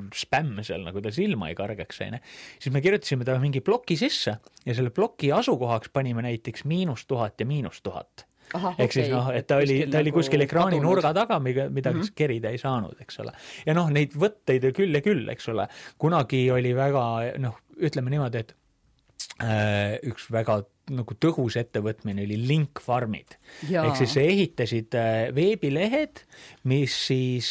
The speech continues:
Speaker 1: äh, olid sinu kontrolli all, sinu omad, ja need siis viitasid, äh, sinu veebilehele. Ma nüüd, see, see on nüüd hästi
Speaker 2: Mhm.
Speaker 1: oluline koht, et inimesed aru saaks, mis see point on. Et kõige tähtsam asi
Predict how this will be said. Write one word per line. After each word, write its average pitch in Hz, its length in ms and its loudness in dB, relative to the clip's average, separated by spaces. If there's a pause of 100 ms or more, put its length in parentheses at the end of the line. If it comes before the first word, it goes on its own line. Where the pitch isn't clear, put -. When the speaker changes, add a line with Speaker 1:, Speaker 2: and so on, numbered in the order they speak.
(140)
Speaker 1:
äh, 120 320 0
olid 131 240 0
sinu 190 280 2
kontrolli 220 540 0
all, 151 300 0
sinu 156 240 -2
omad, 208 460 -2 (320)
ja 123 100 4
need 175 400 2
siis 120 240 -4
viitasid, 123 1080 -4
äh, 104 200 2
sinu 165 320 0
veebilehele. 170 720 -2 (100)
Ma 131 140 2
nüüd, 131 160 0
see, - 160 0
see 151 140 2
on 135 80 0
nüüd 123 100 -2
hästi 139 260 0
Speaker 2:
Mhm. 135 60 6
Speaker 1:
oluline 117 320 0
koht, 139 260 -2
et 104 140 -6
inimesed 123 320 -2
aru 127 160 0
saaks, 101 220 -8
mis 135 100 -10
see - 80 -8
point 180 460 0
on. 95 100 -6 (480)
Et 113 160 -4 (340)
kõige 151 540 2 (140)
tähtsam 120 480 -2
asi - 420 -2